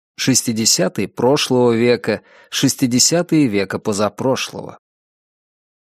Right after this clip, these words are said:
Особенно восхищало то, что уже не водили к пытке и не ссылали в Сибирь за каждое нескромное слово.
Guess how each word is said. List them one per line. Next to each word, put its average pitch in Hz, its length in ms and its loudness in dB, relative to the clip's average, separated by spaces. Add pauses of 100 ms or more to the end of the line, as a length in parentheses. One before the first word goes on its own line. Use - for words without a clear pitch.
(180)
Особенно 233 640 4
восхищало 185 800 2
то, 208 400 0
что 143 600 2
уже 147 400 4
не 220 100 4
водили 196 540 2
к - 120 -12
пытке 165 560 2
и 135 140 4
не 151 160 4
ссылали 190 500 2
в - 60 -4
Сибирь 143 480 2
за 127 180 4
каждое 180 480 2
нескромное 135 720 2
слово. 123 540 0